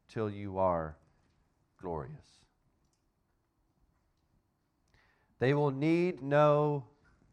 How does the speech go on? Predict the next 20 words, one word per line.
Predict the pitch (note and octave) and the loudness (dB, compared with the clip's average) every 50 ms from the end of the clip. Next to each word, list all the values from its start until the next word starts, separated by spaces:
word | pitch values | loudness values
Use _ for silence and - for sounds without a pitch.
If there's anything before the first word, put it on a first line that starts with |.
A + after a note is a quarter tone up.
| _ _ _ _ _ _ _ _ _ _ _ _ _ _ _ _ _ _ _ _ _ _ | _ _ _ _ _ _ _ _ _ _ _ _ _ _ _ _ _ _ _ _ _ _
light | - G#2 B2 B2+ C3 C#3 C#3+ C#3 - - - _ _ - | -4 4 6 6 6 6 4 0 -6 -18 -20 _ _ -4
of | G#2+ G#2+ F#2 E2 E2+ | -4 -4 -4 -6 -8
lamp | F2+ A2+ C3 C3+ C3+ C3+ C3+ C3 - - | -4 0 0 0 0 0 -4 -6 -8 -8
or | G2+ G#2+ G#2+ | -6 -6 -6
sun, | G2+ - - - - - - A#2 A#2 G#2 F2+ D#2 C#2+ C2+ C2 C2 _ _ _ _ _ _ _ _ _ _ _ _ _ _ | -6 -8 -16 -16 -16 -4 -2 0 0 0 -2 -4 -8 -14 -16 -20 _ _ _ _ _ _ _ _ _ _ _ _ _ _
for | _ - A2+ A2 | _ -6 -4 -2
the | G2+ G#2+ | -2 -2
Lord | A2 A2+ B2+ C#3+ D3 D3+ C#3 A#2 | -2 0 2 2 2 2 0 4
God | B2+ C3 B2+ C3 C3+ C3 B2 | 8 10 12 12 10 8 6
will | B2 A#2+ | -2 -4
be | G#2 - B2+ C3+ C#3+ | -4 -2 -2 0 0
their | C#3 B2+ C3 B2+ A#2+ A2 | 2 2 2 2 2 2
light, | A2 A2+ A#2 B2 B2 B2+ B2 - - - - - _ _ _ _ _ _ _ _ | 4 6 6 6 6 2 -2 -10 -20 -20 -20 -20 _ _ _ _ _ _ _ _
and | - F#2+ G2+ G2+ | -8 -8 -6 -2
they | G#2 G#2+ A#2 A#2+ | -2 0 0 0
will | A2+ A2 A2 G#2 | 0 -2 -4 -4
reign | F#2 G2 G2+ G#2 G#2 G#2 G2+ G2+ G2+ | -4 -4 -4 -4 -4 -4 -6 -8 -10
forever | F#2+ - - F2 - - F2+ G2 G2 G2 G2+ F#2+ F#2+ F#2 - _ _ _ _ _ _ _ - | -12 -14 -16 -16 -10 -6 -6 -6 -6 -6 -10 -12 -12 -14 -18 _ _ _ _ _ _ _ -16
and | D#2 D#2 D2 - | -14 -14 -14 -14
ever. | - D#2+ E2 D2+ C2 B1+ | -10 -10 -10 -10 -12 -18